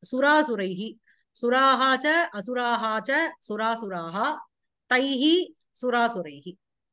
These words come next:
ஓகேவா? பரஸ்பர ஷரவ்ராதாஹா.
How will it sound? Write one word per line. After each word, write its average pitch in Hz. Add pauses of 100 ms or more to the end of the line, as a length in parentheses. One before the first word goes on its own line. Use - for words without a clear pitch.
(580)
ஓகேவா? 196 (300)
பரஸ்பர 302 (140)
ஷரவ்ராதாஹா. 208